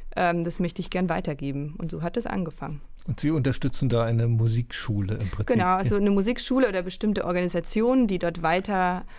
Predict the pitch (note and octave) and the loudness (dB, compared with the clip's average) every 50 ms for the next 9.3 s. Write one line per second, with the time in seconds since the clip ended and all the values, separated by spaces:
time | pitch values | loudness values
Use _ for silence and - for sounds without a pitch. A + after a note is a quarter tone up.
0 | - - - - - - - E3 F#3+ A#3 A#3 - - A#3+ A#3+ B3 B3 C4 C4 A#3+ | -14 -14 -14 -10 -4 0 0 2 2 0 -2 -2 0 2 4 4 4 4 2 2
1 | F#3 F#3 F3+ E3 - F3 - G3 F#3 F#3 - G3+ F#3+ F#3+ F#3+ F#3+ F#3 - - - | 2 2 0 0 0 0 0 0 0 0 0 2 2 4 2 2 2 0 0 2
2 | F#3 F3+ E3+ D3 F3 E3 - F3 E3 - F3+ G3+ B3 B3+ B3+ A#3 F3+ F3 E3 E3 | 2 2 2 0 0 -2 -2 -2 0 2 2 2 4 4 2 2 2 0 0 0
3 | E3 E3 E3+ E3 F3 - - E3 - - D#3+ - - - - - - - - - | -2 0 0 -2 -2 -2 -4 -4 -2 -2 -2 -4 -6 -8 -12 -12 -12 -12 -14 -12
4 | - - - F3 F3+ F3+ F#3 G3 F#3+ F3+ F#3 F#3 F#3 F3+ F3 F#3+ F#3 - - - | -8 -4 -2 0 0 2 0 0 0 -2 0 0 0 0 0 -2 -4 -4 -4 -2
5 | F3+ F3 E3+ E3 E3 D#3+ D#3+ - - B3+ F3 C4 A#3+ - - F#3 F#3 F#3 F#3 F#3 | 0 0 2 2 0 0 -2 0 2 2 2 2 2 0 -2 -2 0 2 2 2
6 | F#3+ F3+ F3+ F3 - - E3+ - - F3+ E3+ - E3+ F3 E3+ - - B3+ C4 - | 2 0 0 0 0 0 0 -2 -4 -6 -6 -4 -4 -4 -4 -2 0 0 0 2
7 | A3 G3+ G#3 G3 F#3 F#3+ - - F3 - G3 F#3 F3 F#3+ F#3 - - F#3 F3 F3+ | 2 2 2 0 0 0 -2 -2 -2 0 0 0 0 0 -2 -2 -2 -2 -2 0
8 | F3 F3 F3 - - - - E3+ E3+ - - F3 E3 E3 E3 - E3+ E3 - E3+ | 0 -2 -2 -4 -4 -6 -6 -6 -6 -6 -6 -4 -4 -2 -4 -4 -4 -6 -6 -6
9 | E3 E3+ D#3+ D#3+ F3 | -4 -4 -4 -4 -4